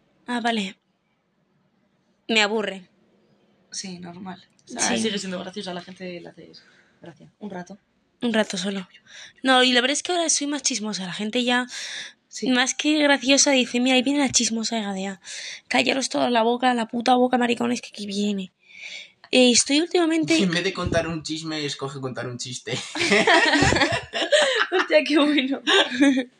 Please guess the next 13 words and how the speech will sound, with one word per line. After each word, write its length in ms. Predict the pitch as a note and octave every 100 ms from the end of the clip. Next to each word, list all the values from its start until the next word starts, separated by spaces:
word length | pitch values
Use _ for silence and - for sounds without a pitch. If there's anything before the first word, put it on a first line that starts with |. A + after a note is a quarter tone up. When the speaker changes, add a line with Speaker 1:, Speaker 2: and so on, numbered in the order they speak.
| _ _ - _ _ _ _ _ _ _ _ - C4 - _ _ _ - - - - _ -
Speaker 1:
Pues 440 | A#3 G#3+ - -
últimamente 460 | A3+ D4 D4+ D#4 C#4+
estoy 180 | -
buscando 300 | C4 A#3+ C4+
una 180 | C4 B3
palabra 360 | A3+ G#3+ A#3+ B3
por 140 | A3+
la 80 | A3
que 100 | G#3+
sustituir 540 | F#3 A3 A3 A#3 A#3+ -
la 140 | A3+
palabra 320 | G#3+ G#3+ A3+
maricón. 400 | G#3 G3 F#3+ F3+